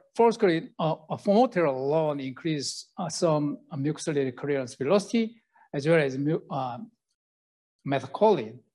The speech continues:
But if you combine those two, as you can see, they generate,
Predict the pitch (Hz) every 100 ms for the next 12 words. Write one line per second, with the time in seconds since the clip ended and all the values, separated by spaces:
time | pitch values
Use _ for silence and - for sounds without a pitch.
0 | - 143 143 143 139 - 131 165 214 180
1 | 156 139 - 147 139 139 - 175 131 123
2 | 123 117 - 180 156 139 - _ _ _
3 | - _ _ - _ - 139 120 143 139
4 | 127 123